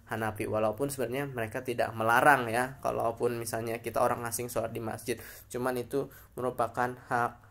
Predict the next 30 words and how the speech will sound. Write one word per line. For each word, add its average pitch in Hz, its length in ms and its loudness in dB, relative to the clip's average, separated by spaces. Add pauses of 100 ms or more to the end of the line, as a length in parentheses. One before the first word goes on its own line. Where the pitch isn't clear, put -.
(120)
eh, 120 240 4
hal 127 240 6
yang 123 180 6 (380)
tidak 110 320 -6
wajar. 110 560 0
Mungkin 147 160 0
itu 170 160 -2
saja. 127 560 4 (320)
Semoga 127 320 2
ini 127 160 2
menjadi 123 240 0
perhatian 131 640 4 (400)
dan 127 640 4
semoga 131 320 2
ini 131 160 -2
mencerahkan, 135 800 2 (560)
eh, 123 320 0
sebab, 139 320 4 (300)
eh, 120 400 4 (180)
banyak 127 480 2
miskomunikasi 127 1400 2 (420)
antara, 135 960 4
eh, 120 420 0
perempuan 123 480 0
Indonesia 120 400 0
dengan 127 320 0
laki-laki 110 640 -4
India 113 400 0
seperti - 480 -6
itu. - 160 -14